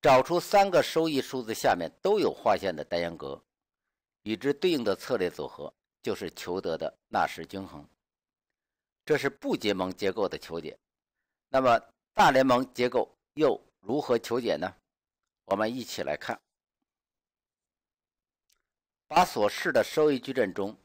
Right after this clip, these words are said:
所有单元格中的数字进行比较，找到三个数字之和最大的单元格，对应的策略组合就是一个纳什均衡。在本例中，三个数字之和最大的单元格是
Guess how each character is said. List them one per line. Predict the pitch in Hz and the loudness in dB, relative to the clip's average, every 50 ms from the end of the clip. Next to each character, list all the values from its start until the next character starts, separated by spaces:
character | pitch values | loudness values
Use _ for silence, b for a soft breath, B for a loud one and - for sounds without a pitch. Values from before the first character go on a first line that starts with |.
| _ _ | _ _
所 | _ _ - 120 139 180 | _ _ 0 2 4 4
有 | 160 107 85 | 4 2 0
单 | - - 113 113 | 2 0 0 2
元 | 110 101 104 98 | 2 0 -4 -6
格 | - - - 101 101 | -8 -6 -6 -6 -6
中 | - - 98 95 | -6 -10 -12 -6
的 | - 90 - _ _ _ _ _ | -8 -8 -8 _ _ _ _ _
数 | _ - - - 135 104 | _ -18 -8 -6 -6 -6
字 | - - - - - _ _ _ _ _ _ _ _ _ _ _ _ - | -6 -8 -14 -14 -14 _ _ _ _ _ _ _ _ _ _ _ _ -10
进 | - 147 120 | -6 -6 -6
行 | 98 104 101 104 | -4 -6 -10 -10
比 | - 92 71 - | -10 -12 -12 -4
较， | 90 87 - - _ _ _ _ _ _ _ _ _ _ _ _ _ _ _ _ _ _ _ _ _ - | -2 -2 -2 -2 _ _ _ _ _ _ _ _ _ _ _ _ _ _ _ _ _ _ _ _ _ 4
找 | - 120 113 | 6 6 6
到 | 113 135 135 127 | 8 6 4 4
三 | - - - 175 170 170 | 4 4 4 4 4 4
个 | 151 135 | 2 0
数 | 120 - - 139 120 | 0 0 -6 -6 -6
字 | - 104 90 | -6 -6 -8
之 | - - 117 104 | -8 -10 -16 -10
和 | 107 107 110 | -8 -8 -6
最 | - - 135 | -4 -6 -4
大 | 123 - 120 143 104 | 0 2 2 2 4
的 | - 85 | 2 -2
单 | - - 87 | -4 -2 -4
元 | 85 87 87 82 | -4 -4 -8 -10
格， | - 80 73 78 _ _ _ _ _ _ _ _ _ - | -14 -14 -16 -16 _ _ _ _ _ _ _ _ _ -6
对 | 160 151 | -4 -2
应 | 147 147 139 117 | 0 0 -2 -2
的 | 98 90 | -2 -6
策 | - - - 120 | -6 -4 -4 -4
略 | 92 87 82 | -2 -2 -4
组 | - - 71 | -6 -10 -14
合 | 62 - - 67 64 - _ _ | -14 -14 -14 -16 -16 -16 _ _
就 | _ - 110 | _ -8 -8
是 | 101 - 104 | -8 -6 -10
一 | 80 78 87 | -12 -12 -10
个 | 85 90 80 | -8 -8 -6
纳 | 82 85 78 | -4 -4 -6
什 | - - 76 | -6 -8 -16
均 | - 87 80 | -16 -16 -16
衡。 | 71 - 69 65 _ _ _ _ _ _ _ _ _ _ _ _ _ | -16 -18 -20 -20 _ _ _ _ _ _ _ _ _ _ _ _ _
在 | - - | -4 -4
本 | - - - 85 82 | -4 -2 -2 -4 -2
例 | 92 113 107 | -2 -2 -4
中， | 95 - 92 82 90 _ _ _ _ _ _ _ _ _ _ _ | -4 -4 -8 -10 -10 _ _ _ _ _ _ _ _ _ _ _
三 | - - 175 175 170 | -4 2 4 4 4
个 | 160 151 | 4 2
数 | 131 - - 139 127 | 0 0 -2 -6 -6
字 | 101 107 | -6 -8
之 | - _ 127 123 | -12 _ -10 -8
和 | - 113 113 | -8 -8 -6
最 | - 143 135 | -4 -4 0
大 | 123 156 131 104 | 2 2 2 2
的 | 95 90 | 2 0
单 | - 110 110 113 | 2 0 0 0
元 | 104 107 98 | 0 -4 -6
格 | - 82 85 | -6 -8 -8
是 | 87 - - 104 85 - | -6 -6 -8 -10 -10 -12